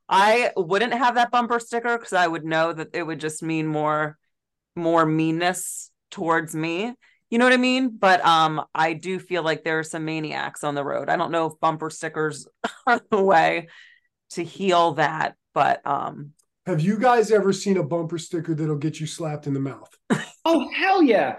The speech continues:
Speaker 3: Cav and I, we text each other whenever we're behind a ridiculous <laughs> bumper sticker or, like, a horrible personalized license plate. So I can't come up with any off the top of my head.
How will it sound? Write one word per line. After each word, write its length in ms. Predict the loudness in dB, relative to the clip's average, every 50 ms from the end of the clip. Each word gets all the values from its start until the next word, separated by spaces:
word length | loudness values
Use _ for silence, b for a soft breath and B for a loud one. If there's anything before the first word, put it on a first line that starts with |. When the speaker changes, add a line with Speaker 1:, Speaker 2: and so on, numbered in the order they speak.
| B B B B B -8 -4
Speaker 3:
Cav 240 | -2 0 0 0 0
and 120 | 0 0 2
I, 500 | 2 2 2 2 2 2 2 0 -2 -8 _ _
we 300 | -10 -8 -6 -6 -6 -4
text 300 | -2 -2 -2 -2 -2 -4
each 160 | -4 0 2
other 280 | 2 2 4 4 2 2
whenever 320 | 2 0 0 -2 0 0
we're 140 | -2 -2 -2
behind 560 | -4 -4 -6 -6 -6 -6 -6 -6 -6 -6 -6
a 40 | -6
ridiculous 680 | -6 -6 -4 -4 -2 -2 0 -2 -2 -2 -4 -4 -4 -8 -8
<laughs> 60 | -4 -2
bumper 260 | 0 0 0 -2 -4
sticker 600 | -4 -4 -2 -2 -4 -2 -2 -4 -4 -4 -6 -8 -8 -6
or, 560 | -2 0 0 0 0 -2 -4 -6 -8 -10 _ _ _ _ -4
like, 200 | -2 -2 -2 0
a 120 | -2 -4
horrible 680 | -4 -4 -4 -2 -2 0 0 -2 0 0 -2 -2 -4 -6
personalized 600 | -8 -8 -6 -6 -8 -6 -4 -4 -2 -2 -2 -4 -4
license 360 | -4 -4 -4 -6 -12 -14 -14
plate. 400 | -8 -6 -6 -6 -6 -8 -10 -10
So 140 | -4 -2 0
I 140 | 0 0
can't 280 | -2 -2 -4 -4 -4 -6 _
come 100 | -6 -6
up 120 | -4 -2 -2
with 100 | -2 -2
any 220 | -2 -2 0 -2
off 180 | -2 -4 -4 -4
the 60 | -4
top 80 | -4 -2
of 20 |
my 120 | -2 -2 0
head. 180 | 0 -2 -2